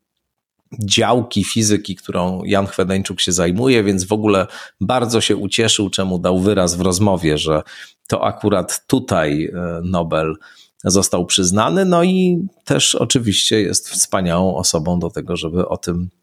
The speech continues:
opowiedzieć, jak to zwykle w jego wypadku bywa, ze swadą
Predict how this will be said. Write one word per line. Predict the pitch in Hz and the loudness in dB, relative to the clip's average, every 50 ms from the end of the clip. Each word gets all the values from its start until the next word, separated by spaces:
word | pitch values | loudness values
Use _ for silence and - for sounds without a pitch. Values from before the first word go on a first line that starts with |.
| - - | -6 -4
opowiedzieć, | - 95 - 104 90 92 92 90 101 101 - - | -4 -2 0 0 0 2 2 2 2 0 0 0
jak | 101 98 - - | 0 -2 -2 0
to | - 92 | 0 0
zwykle | 85 - 104 90 - - 90 82 78 78 - - - - - - - _ _ _ | 0 0 -2 -4 -2 0 0 0 0 -2 -4 -12 -20 -20 -20 -20 -20 _ _ _
w | - 90 | -2 0
jego | 101 104 98 98 90 | 0 2 2 0 0
wypadku | 82 90 82 - 82 82 - - - - 87 | 0 -2 -2 -2 -2 -4 -4 -4 -2 -2 0
bywa, | 85 95 92 87 85 85 | 0 0 0 2 0 0
ze | 85 90 95 90 | 2 0 2 2
swadą | - - - - - 113 104 110 101 92 92 87 87 87 85 85 90 | 2 0 0 -2 -2 -2 0 0 0 0 2 2 2 0 -2 -4 -6